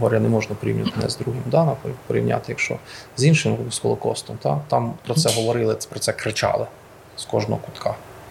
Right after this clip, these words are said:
І про це говорили, да, вони боролись за це, вони про це говорили, про горе, вони говорили про ці всі речі. То про голодомор не можна було говорити.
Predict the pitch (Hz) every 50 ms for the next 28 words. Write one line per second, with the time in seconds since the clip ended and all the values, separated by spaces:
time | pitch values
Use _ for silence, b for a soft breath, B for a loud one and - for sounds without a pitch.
0 | B B B B B B B B B B B B - - - - 120 117 123 -
1 | - 117 - 120 110 113 120 120 120 117 110 110 113 117 117 113 110 110 107 107
2 | - - 117 107 107 107 110 117 113 110 - - 110 107 113 113 110 110 107 -
3 | 113 - - 110 104 110 117 117 117 107 107 110 - 110 113 113 110 113 113 113
4 | - 113 113 110 110 110 113 120 107 104 104 - 107 107 - - 104 - - -
5 | - - - - - B B B B B B B B B - - - 110 104 -
6 | 120 117 - - 120 123 120 123 135 135 139 139 139 143 156 165 175 170 - -
7 | 120 110 113 107 107 113 131 147 - - - -